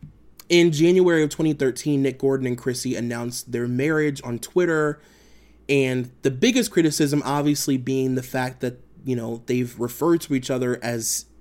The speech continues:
siblings or whatever. Um, Cissy Houston even referred to their relationship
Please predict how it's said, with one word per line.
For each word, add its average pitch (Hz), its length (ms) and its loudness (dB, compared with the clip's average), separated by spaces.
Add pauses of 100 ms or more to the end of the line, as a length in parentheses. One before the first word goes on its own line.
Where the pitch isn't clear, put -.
(100)
siblings 156 840 -2 (680)
or 135 120 0
whatever. 127 560 -2 (480)
Um, 131 520 -2 (560)
Cissy 170 340 0
Houston 170 320 0
even 151 260 0
referred 147 360 -2
to 143 80 -8
their 135 100 0
relationship 127 640 -4